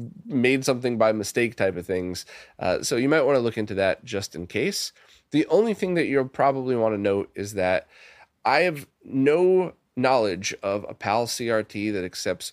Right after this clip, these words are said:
four eighty P over the scart input. They're all of the ones that I know of only accept four eighty I. So for the PlayStation two, most of the games are, don't support more than four eighty I anyway. For the Wii, you would just have to manually switch it to four eighty I.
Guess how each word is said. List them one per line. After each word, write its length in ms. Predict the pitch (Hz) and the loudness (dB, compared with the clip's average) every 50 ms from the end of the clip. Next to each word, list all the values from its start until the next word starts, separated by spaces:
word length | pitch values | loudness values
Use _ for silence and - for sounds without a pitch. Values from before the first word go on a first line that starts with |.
| _ _ | _ _
four 300 | _ - 113 117 113 104 | _ -10 -6 -4 -4 -4
eighty 200 | 95 92 90 85 | -4 -6 -8 -12
P 540 | _ - - - 92 90 104 117 127 135 - - | _ -14 -10 -8 -6 -6 -6 -8 -10 -12 -12 -10
over 220 | - 101 90 87 | -10 -10 -8 -8
the 100 | 90 87 | -10 -8
scart 360 | 90 - - - 87 92 85 - - | -10 -8 -6 -4 -4 -4 -4 -6 -10
input. 340 | - - - - - - _ _ | -14 -14 -14 -16 -16 -16 _ _
They're 220 | - 92 87 - - _ _ | -12 -10 -10 -10 -10 _ _
all 240 | - 101 110 123 127 | 0 2 2 2 2
of 80 | 123 120 | 0 0
the 60 | 120 | -2
ones 220 | 117 117 117 110 | -2 -2 -2 -2
that 80 | 113 98 | -2 -2
I 140 | 92 113 131 | 0 0 2
know 160 | 120 113 107 | 2 2 0
of 160 | 104 101 - - | 0 0 -2 -4
only 320 | - 107 107 110 110 104 | -4 -2 -2 -2 -2 -4
accept 400 | 101 - - - 95 90 - - | -4 -6 -6 -6 -6 -6 -8 -12
four 300 | - - - 104 101 95 | -20 -12 -8 -6 -4 -4
eighty 260 | 90 87 82 73 - - | -4 -4 -6 -8 -8 -6
I. 380 | - 85 87 107 135 156 151 - _ - - - - - - - - | -4 -2 -2 -2 -2 -4 -6 -10 _ -20 -20 -20 -20 -20 -20 -18 -4
So 300 | - - 151 143 135 127 | 2 4 6 6 6 4
for 380 | - - 151 151 147 143 139 | 0 0 4 6 6 6 6
the 100 | 135 123 | 4 2
PlayStation 600 | - - 165 156 147 - 156 131 135 131 - 123 | 0 0 0 0 2 0 0 -2 -2 -2 -6 -6
two, 340 | 120 - 143 131 123 117 110 | -4 0 0 0 0 0 -2
most 380 | 107 110 113 110 110 - - - | -2 0 0 0 0 0 -4 -4
of 120 | 110 104 | -4 -2
the 220 | 104 101 98 98 - - - 117 | -2 -2 -2 -4 -8 -12 -12 -8
games 420 | - 101 90 90 90 85 90 92 - - | -4 -4 -2 -2 -4 -6 -8 -10 -12 -14
are, 140 | - 95 - | -16 -12 -8
don't 260 | - 80 90 - - | -6 -6 -6 -6 -8
support 400 | - - 69 - 87 80 73 - | -12 -16 -10 -6 -6 -6 -6 -6
more 160 | - 80 78 | -8 -10 -10
than 140 | 82 82 78 | -10 -10 -12
four 240 | - - 78 85 90 | -8 -6 -6 -4 -4
eighty 160 | 87 87 80 | -6 -6 -6
I 140 | 71 69 67 | -6 -8 -8
anyway. 580 | - - 98 113 117 113 113 113 113 113 110 - - - - - - _ | -8 -8 -6 -6 -4 -2 0 0 0 0 -2 -6 -10 -20 -20 -20 -20 _
For 140 | - - 131 | -12 -8 -4
the 100 | 123 113 | -4 -2
Wii, 420 | 107 120 131 131 131 131 127 - - | 0 0 2 2 2 2 0 -2 -4
you 140 | 104 110 | -4 -4
would 120 | 107 110 101 | -4 -4 -4
just 180 | 110 107 - | -6 -6 -4
have 160 | 113 101 104 - | -4 -4 -4 -4
to 160 | - 92 82 - - | -8 -10 -10 -10 -8
manually 460 | - 104 101 101 98 90 87 90 92 | -4 -4 -2 -2 -4 -6 -6 -6 -8
switch 320 | - - - 170 165 - | -6 -4 -2 -2 -2 -4
it 120 | 120 - - | -6 -10 -10
to 100 | - 98 | -14 -12
four 240 | - - 104 92 92 | -6 -4 -2 -2 -2
eighty 240 | 90 80 82 87 90 | -2 -4 -4 -6 -4
I. 300 | 82 85 87 85 82 | -4 -4 -4 -4 -6